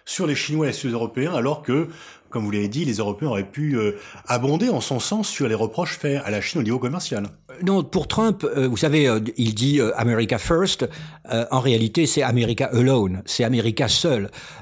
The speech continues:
Speaker 2: Euh, il n'a pour les Européens, pour les alliés ou pour, pas pour les alliés, il n'y a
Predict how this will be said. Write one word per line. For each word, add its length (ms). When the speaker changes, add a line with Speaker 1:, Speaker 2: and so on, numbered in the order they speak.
Speaker 2:
Euh, 680
il 160
n'a 220
pour 340
les 120
Européens, 600
pour 200
les 200
alliés 400
ou 80
pour, 260
pas 120
pour 180
les 160
alliés, 240
il 140
n'y 80
a 120